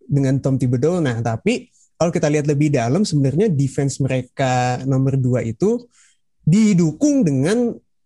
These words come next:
three point rate lawan mereka itu istilahnya lagi bau-baunya gitu loh.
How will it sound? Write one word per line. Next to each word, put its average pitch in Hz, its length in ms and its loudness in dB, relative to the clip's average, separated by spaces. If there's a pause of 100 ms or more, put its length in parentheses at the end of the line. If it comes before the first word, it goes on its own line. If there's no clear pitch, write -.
(140)
three 233 160 0
point 226 240 2
rate 190 280 0
lawan 165 280 2
mereka 160 240 0
itu 254 400 -2 (480)
istilahnya 175 400 0
lagi 170 160 2
bau-baunya 147 720 0
gitu 120 180 -8
loh. 107 160 -4